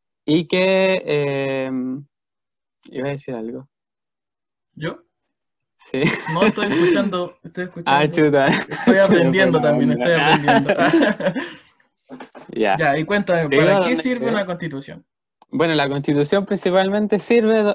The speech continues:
Speaker 1: eh, para establecer todo lo que son, eh,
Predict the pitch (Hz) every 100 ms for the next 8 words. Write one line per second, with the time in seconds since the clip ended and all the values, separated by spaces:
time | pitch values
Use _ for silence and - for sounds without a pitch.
0 | - 175 170 165 156 190 196 - 185 175
1 | - 180 175 - 180 180 180 170 165 160
2 | 165 175 180 - 214 214 214 160 160 156
3 | 151 147 143 143